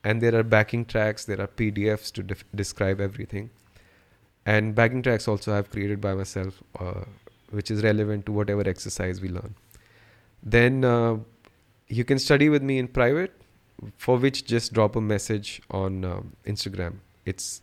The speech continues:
at the School of Bass. Drop a message, uh, I'll get in touch with you,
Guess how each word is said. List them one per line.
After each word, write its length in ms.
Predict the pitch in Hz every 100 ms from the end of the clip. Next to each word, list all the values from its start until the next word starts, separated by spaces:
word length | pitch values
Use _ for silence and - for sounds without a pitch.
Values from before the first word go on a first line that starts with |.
| -
at 200 | 104 107
the 80 | 104
School 260 | - 104
of 100 | 101
Bass. 380 | - 117 - - _ _ _ _ _ _ _ _
Drop 200 | 113 117
a 40 | 123
message, 600 | 117 107 117 113 - - -
uh, 240 | 95 95 95 -
I'll 180 | 104 107
get 140 | 113
in 80 | 110
touch 240 | 107 -
with 140 | 101 98
you, 240 | 98 104